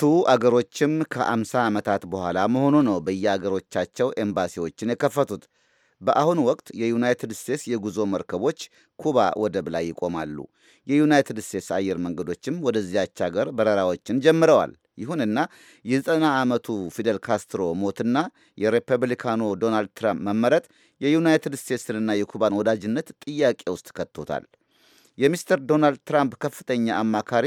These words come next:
ኬሊያን ካንዌ ትናንት እሁድ ቢ ቢ ሲ ከተባለው የአሜሪካ ቴሌቪዥን ጋር ባደረጉት ውይይት ከኩባ ጋር ያለውን ወዳጅነት ለማመቻቸት ትራምፕ ማንኛውንም ነገር ለማድረግ ፈቃደኛ እንደሆኑ፣ ሆኖም ከኩባ በኩል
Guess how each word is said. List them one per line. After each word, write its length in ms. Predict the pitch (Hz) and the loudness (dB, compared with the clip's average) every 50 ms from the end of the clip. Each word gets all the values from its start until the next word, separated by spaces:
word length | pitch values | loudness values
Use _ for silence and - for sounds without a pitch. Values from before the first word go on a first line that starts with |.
| 175 - _ | -2 -6 _
ኬሊያን 480 | - 147 139 139 135 123 117 104 98 98 | -2 -2 -2 0 0 0 0 0 -2 -4
ካንዌ 340 | - - 127 131 139 127 113 117 156 208 - _ _ _ _ _ _ | -6 -4 -4 -2 -2 -2 -2 -2 -2 -4 -6 _ _ _ _ _ _
ትናንት 360 | - 120 135 139 139 135 - - | -6 -2 0 0 0 0 -2 -4
እሁድ 260 | 117 131 135 113 113 113 104 87 - - _ _ _ _ | -4 -4 -4 -4 -2 -2 -4 -4 -6 -10 _ _ _ _
ቢ 180 | 85 92 135 135 | -2 -2 0 0
ቢ 100 | 135 127 | 0 -2
ሲ 180 | - - 120 | -4 -6 -6
ከተባለው 460 | - 120 113 120 110 113 110 107 131 165 | -6 -2 -2 2 2 4 4 4 2 2
የአሜሪካ 500 | 151 123 117 117 110 101 - - 107 98 | 2 0 2 2 0 0 0 -2 -4 -2
ቴሌቪዥን 500 | - 113 107 107 95 92 87 92 92 90 | -2 -2 -2 -2 -2 -4 -6 -6 -6 -4
ጋር 160 | 87 87 85 80 | -2 -4 -2 0
ባደረጉት 540 | 95 104 101 110 101 101 104 87 90 - - | -2 0 0 0 -2 -2 -4 -4 -6 -8 -4
ውይይት 320 | 117 135 143 160 196 - - - _ _ _ _ _ _ _ _ _ - | -2 -2 0 -2 -2 -4 -6 -14 _ _ _ _ _ _ _ _ _ -6
ከኩባ 340 | 147 143 - 196 185 175 190 180 | -6 -4 -2 -2 0 2 2 2
ጋር 220 | 151 147 165 151 147 | 4 6 6 6 6
ያለውን 540 | 143 135 127 127 127 123 123 120 120 117 110 | 6 6 6 4 4 2 4 4 4 4 4
ወዳጅነት 560 | 110 110 117 113 113 98 110 110 107 98 - - | 2 2 4 2 2 2 0 -2 -2 -2 -2 -2
ለማመቻቸት 840 | 98 107 113 117 120 120 120 120 120 - 139 131 - - 196 120 - - - _ | -2 -2 0 0 0 0 0 -2 -2 0 -2 -2 0 -2 -4 -4 -4 -10 -20 _
ትራምፕ 360 | - 139 135 131 143 156 - - | -2 0 0 0 0 -2 -4 -4
ማንኛውንም 640 | 117 127 127 131 135 139 139 131 120 110 104 104 104 101 | -2 0 0 0 0 0 0 0 0 0 0 0 -2 -2
ነገር 280 | 101 101 98 127 160 170 - _ _ _ _ - | -2 -2 0 0 0 0 -2 _ _ _ _ -2
ለማድረግ 560 | 131 143 143 143 135 120 101 85 123 160 - - | 0 0 2 4 2 2 2 0 -2 -2 -2 -2
ፈቃደኛ 500 | - 113 - 101 107 101 104 101 101 113 131 | -4 -2 0 0 -2 0 -2 -2 -2 -2 -2
እንደሆኑ፣ 440 | 113 95 82 82 80 76 76 76 73 65 60 - _ | -4 -4 -4 -6 -6 -6 -8 -8 -8 -10 -14 -18 _
ሆኖም 300 | _ 139 143 151 175 196 339 - _ _ - _ _ _ _ | _ 0 2 2 2 -2 -4 -10 _ _ -20 _ _ _ _
ከኩባ 300 | - 151 151 175 170 147 143 131 | -4 -2 0 0 4 6 6 6
በኩል 360 | 127 120 - _ - 165 180 | 6 4 2 _ -4 -4 -4